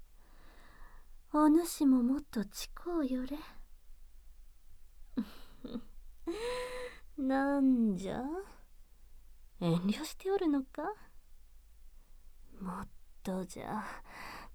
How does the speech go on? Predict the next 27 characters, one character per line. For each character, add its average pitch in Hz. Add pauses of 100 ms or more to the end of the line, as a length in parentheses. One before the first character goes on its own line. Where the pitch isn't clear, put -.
(120)
も 175
っ 180 (320)
と。 160
わ 202 (2250)
ら 240
わ 226
の 214
瞳 240
の 240
奥 247
を 220
覗 220
く 247 (240)
よ 254 (1800)
う 220
に、 208
わ 220
ら 226
わ 196
の 165
顔 196
に 202
近 -
づ -
く -
の 220
じ -